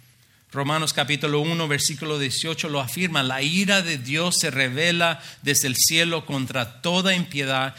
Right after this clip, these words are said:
e injusticia de los hombres". Pero la pregunta surge, ¿qué es la ira de Dios? ¿Qué es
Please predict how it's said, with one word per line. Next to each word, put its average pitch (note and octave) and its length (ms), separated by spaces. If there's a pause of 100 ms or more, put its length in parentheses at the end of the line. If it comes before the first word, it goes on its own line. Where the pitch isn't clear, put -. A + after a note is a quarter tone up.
(140)
e C#3+ 120
injusticia C#3 640
de C#3 100
los D3 240
hombres". - 600 (480)
Pero F3 140
la F#3 120
pregunta A3+ 440
surge, D#3 500
¿qué F#3 460
es - 440 (440)
la C3 240
ira C3 240
de C3+ 140
Dios? D#3 600 (460)
¿Qué F#3 440
es - 340